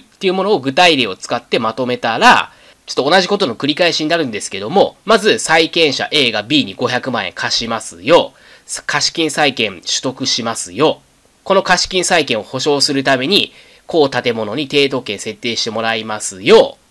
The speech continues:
で、債権者Aが競売をかけようとしているっていう状況なんですよね。返済期日、弁済期、つまりBさんがAさんに返さなければいけない期日は十月二十日だよと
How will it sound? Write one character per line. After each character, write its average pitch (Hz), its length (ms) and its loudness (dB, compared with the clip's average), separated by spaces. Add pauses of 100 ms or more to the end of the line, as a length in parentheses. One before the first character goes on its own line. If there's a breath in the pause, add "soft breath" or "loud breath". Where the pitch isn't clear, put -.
(520)
で、 277 120 4
債 208 260 2
権 190 200 2
者 - 180 -2
A 139 200 0
が 117 120 -4
競 135 240 -2
売 127 220 2
を 135 80 -4
か - 140 -8
け 135 120 -6
よ 127 120 0
う 104 40 -8
と - 100 -12
し - 140 -8
て 110 100 -8
い 101 160 -6
る 196 140 4
っ - 60 0
て - 240 0
い 277 140 6
う 143 40 0
状 143 260 4
況 120 240 -2
な 80 100 -12
ん - 60 -20
で - 100 -20
す - 100 -10
よ 92 80 -14
ね。 - 240 -2 (520)
返 185 220 2
済 156 200 2
期 139 100 -4
日、 - 300 -10
弁 143 320 2
済 110 220 0
期、 - 160 -12
つ - 120 -6
ま 139 100 2
り 123 100 -4
B 151 180 -2
さ 123 160 -4
ん 110 60 -8
が 135 140 0
A 127 120 0
さ 113 120 -6
ん 101 40 -8
に 95 60 -12
返 123 200 -4
さ 127 120 -4
な 120 80 -6
け 104 100 -10
れ 98 80 -6
ば 92 80 -6
い 98 80 -6
け 113 120 -8
な 117 100 -8
い 98 60 -10
期 - 140 -12
日 107 220 -6
は 185 100 2
十 120 160 -4
月 110 200 -4
二 - 140 -12
十 - 120 -14
日 98 120 -8
だ 90 80 -10
よ 165 120 -2
と - 160 -12